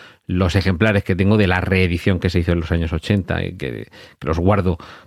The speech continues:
como, como una joya porque los considero de mis posesiones más preciadas en mi colección de cómics. También aprovecho para anunciaros que, como la semana pasada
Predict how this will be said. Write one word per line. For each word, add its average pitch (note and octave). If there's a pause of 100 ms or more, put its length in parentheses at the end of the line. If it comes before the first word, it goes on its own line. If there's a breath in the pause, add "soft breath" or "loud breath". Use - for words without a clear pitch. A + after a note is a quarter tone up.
como, F#2+
como G#2
una G#2+
joya G#2+
porque G2
los F#2+
considero F#2
de F#2+
mis F#2 (180)
posesiones F#2
más F#2+
preciadas F2 (420 loud breath)
en F#2+
mi G2+
colección F2
de D#2+
cómics. D#2 (640 loud breath)
También A2
aprovecho C3
para G#2+
anunciaros G#2+
que, G2+
como G2
la F#2
semana F2+
pasada F#2+